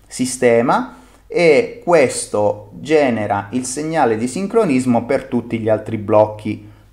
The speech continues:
Però questo segnale sincronizza solo le attività degli altri blocchi,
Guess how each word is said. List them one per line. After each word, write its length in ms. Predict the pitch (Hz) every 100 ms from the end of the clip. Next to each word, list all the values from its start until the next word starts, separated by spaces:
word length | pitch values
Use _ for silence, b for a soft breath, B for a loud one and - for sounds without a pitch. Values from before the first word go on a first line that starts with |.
| _ _
Però 760 | 185 214 170 131 131 131 - - -
questo 380 | 180 208 - 143
segnale 920 | 151 143 151 139 120 110 117 113 -
sincronizza 840 | - - 151 151 180 214 214 165 131
solo 460 | - 165 139 120
le 260 | 123 165 135
attività 960 | 110 - 170 214 226 135 131 165 - -
degli 220 | 107 101
altri 300 | 120 - 101
blocchi, 680 | 92 113 131 - - 143